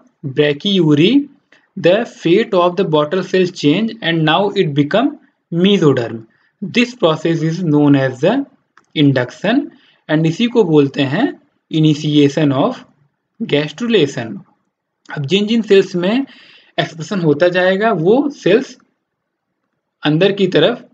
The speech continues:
मूव करती जाएंगी। क्लियर? और क्या बनेगा वहाँ पे?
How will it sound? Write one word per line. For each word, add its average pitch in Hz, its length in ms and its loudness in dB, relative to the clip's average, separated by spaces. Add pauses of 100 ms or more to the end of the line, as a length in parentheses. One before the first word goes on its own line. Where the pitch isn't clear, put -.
(160)
मूव 156 240 2
करती 180 400 0
जाएंगी। 208 480 0 (1400)
क्लियर? 180 380 0 (340)
और 160 180 0
क्या 170 200 2
बनेगा 180 360 0
वहाँ 160 320 0
पे? 233 120 2